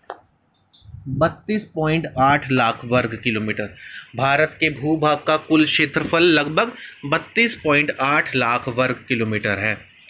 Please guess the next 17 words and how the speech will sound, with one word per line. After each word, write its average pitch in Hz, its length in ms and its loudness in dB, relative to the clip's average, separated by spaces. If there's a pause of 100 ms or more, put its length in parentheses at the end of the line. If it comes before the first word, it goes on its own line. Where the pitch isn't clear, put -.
(100)
कितना 151 280 0
बड़ा 143 200 2
भू 139 160 0
क्षेत्र 143 520 -2
हो 139 160 4
गया। 135 180 2 (720)
भारत 175 380 2
का 214 100 4
क्षेत्रफल 156 560 2
विश्व 175 340 2
के 127 280 0 (400)
कुल 175 320 4 (1300)
भौगोलिक 151 480 4
क्षेत्र - 440 -2
का 196 320 2 (500)
दो 185 280 4
पॉइंट 151 480 2